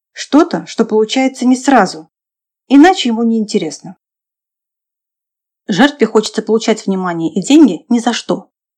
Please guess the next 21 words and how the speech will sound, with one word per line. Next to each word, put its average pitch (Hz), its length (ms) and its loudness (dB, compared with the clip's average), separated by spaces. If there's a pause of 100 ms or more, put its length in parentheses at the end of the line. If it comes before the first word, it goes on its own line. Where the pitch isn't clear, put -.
(380)
Вернее, 277 320 6
за 285 120 2
то, 403 160 4
что - 160 0
она 254 100 4
создала 262 400 2
вам 247 160 4
проблемы, 226 640 2
с - 100 -18
которыми 220 380 0
вы 240 120 0
мучились. 190 640 -2 (640)
То 247 100 2
есть 196 120 2
за 220 140 2
то, 392 340 -2
что - 240 -2
вы 214 140 -2
тоже 302 260 2
стали 220 320 -2
жертвой. 180 480 -8